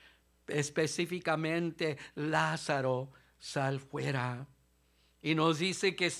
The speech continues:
Lázaro sale fuera. Las manos y los pies atados con vendas.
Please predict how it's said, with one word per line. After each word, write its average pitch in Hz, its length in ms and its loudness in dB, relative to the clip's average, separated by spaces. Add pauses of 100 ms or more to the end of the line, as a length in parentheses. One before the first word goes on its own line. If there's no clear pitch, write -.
Lázaro 156 880 0 (600)
sale 170 500 6
fuera. 160 680 0 (920)
Las 160 240 4
manos 180 840 2
y 165 160 -4
los 156 260 0
pies 165 800 -6 (580)
atados 175 800 4
con 160 320 -2
vendas. 175 840 -2